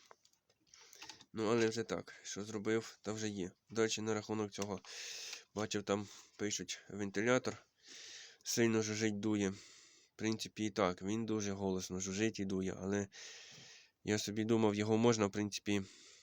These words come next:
м, там, е, кинути через релюшку, зробити, що він там буде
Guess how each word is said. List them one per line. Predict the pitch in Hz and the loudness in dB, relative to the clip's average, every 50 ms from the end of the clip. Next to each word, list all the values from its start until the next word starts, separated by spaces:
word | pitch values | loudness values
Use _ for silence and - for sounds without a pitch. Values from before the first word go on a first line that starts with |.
| - - | -10 -6
м, | - 101 101 | -4 -4 -2
там, | 98 - 98 98 95 - - - - | 0 0 0 0 0 -4 -8 -12 -6
е, | - - 90 92 90 95 | -2 0 0 2 0 0
кинути | 95 - 113 110 107 104 98 95 95 | 0 2 2 4 4 2 0 -2 -4
через | - - 101 98 98 95 - - - | -2 0 2 2 2 0 -2 -2 -4
релюшку, | 95 95 98 98 120 143 139 127 - - 104 | -4 -2 -2 0 2 2 2 2 0 -2 -2
зробити, | 98 101 98 107 110 107 - 98 | 0 0 0 2 2 2 0 -2
що | - - 92 | -2 -2 -2
він | 98 98 95 | -2 -2 -2
там | 98 92 95 | -2 -2 -2
буде | 92 98 98 101 92 | -2 -2 -2 -2 -4